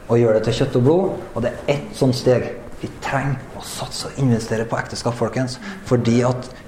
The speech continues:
Gud ønsker en gudfryktig ett. Og Gud ønsker for deg at du skal ha et sånt digg ekteskap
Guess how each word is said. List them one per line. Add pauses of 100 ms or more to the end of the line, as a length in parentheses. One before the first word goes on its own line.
Gud (560)
ønsker (320)
en (260)
gudfryktig (220)
ett. (1040)
Og
Gud
ønsker
for
deg (400)
at
du
skal
ha
et
sånt (760)
digg
ekteskap